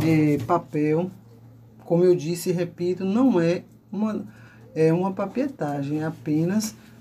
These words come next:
uma colagem de papel pra fazer uma camada na garrafa, pra gente, é, poder pintar e nada disso soltar. Então, cai muito bem isso aí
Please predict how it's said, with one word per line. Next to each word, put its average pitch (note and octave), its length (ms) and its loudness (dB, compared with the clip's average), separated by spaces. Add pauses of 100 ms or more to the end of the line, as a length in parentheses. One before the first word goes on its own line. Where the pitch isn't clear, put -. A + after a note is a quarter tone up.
(260)
uma E3+ 200 2
colagem E3 420 2
de D#3+ 100 -6
papel D3+ 640 -6
pra F3 120 -6
fazer E3 240 -2
uma F#3 160 -2
camada D#3 500 -2
na D3+ 100 0
garrafa, C#3 760 -6
pra D#3+ 180 -4
gente, E3+ 440 -4 (120)
é, E3+ 120 -6
poder E3+ 360 -2
pintar F3 520 -2
e G3+ 60 -4
nada G3 300 -2
disso G3+ 200 -8
soltar. C#3+ 580 -4 (600)
Então, E3 300 -2
cai F3 240 0
muito A#3 380 2
bem D3+ 420 0
isso D#3 240 -4
aí C#3 400 -2